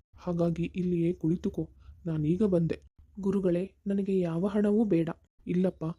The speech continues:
ನೀನು ಚಿಕ್ಕ ವಯಸ್ಸಿನಿಂದ ನನ್ನ ಬಳಿ ಇರುವೆ ಮತ್ತು ನನ್ನ ಪಾದ ಸೇವೆಯನ್ನು ಮಾಡುತ್ತಿರುವೆ. ನಿನಗಾಗಿ ನಾನು ಇಲ್ಲಿಯವರೆಗೂ ಏನನ್ನೂ ಕೊಟ್ಟಿಲ್ಲ.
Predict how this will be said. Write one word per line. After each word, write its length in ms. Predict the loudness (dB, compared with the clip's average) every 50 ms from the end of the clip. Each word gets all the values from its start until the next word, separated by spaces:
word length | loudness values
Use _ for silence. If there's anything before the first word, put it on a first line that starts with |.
| _ _ _ _ -2
ನೀನು 280 | 0 2 2 2 2
ಚಿಕ್ಕ 280 | 0 -2 -6 -6 -6 -4
ವಯಸ್ಸಿನಿಂದ 640 | -2 0 0 0 0 0 0 0 0 2 2 2 0
ನನ್ನ 380 | 0 0 0 0 0 0 0
ಬಳಿ 240 | 0 0 0 2 2
ಇರುವೆ 300 | 2 2 2 2 0 0 _ _ _ _ _ _ -4
ಮತ್ತು 260 | -4 -4 -2 -2 0 0
ನನ್ನ 240 | 2 2 0 0
ಪಾದ 300 | -2 -2 -4 -4 -2 -2
ಸೇವೆಯನ್ನು 520 | -2 0 0 2 2 2 2 2 0 0 -2
ಮಾಡುತ್ತಿರುವೆ. 680 | -2 -2 0 0 0 0 2 0 2 2 2 2 0 -2 _ _ _ -20 -6 -2 0
ನಿನಗಾಗಿ 480 | 2 2 2 2 2 2 2 2 2
ನಾನು 380 | 0 0 0 2 2 0 0 0 -2
ಇಲ್ಲಿಯವರೆಗೂ 720 | -2 0 2 2 2 2 2 0 0 -2 -2 -2 -4 -4 -2
ಏನನ್ನೂ 380 | -2 0 0 0 0 0 0 0
ಕೊಟ್ಟಿಲ್ಲ. 400 | -2 -4 -8 -4 -2 -2 -2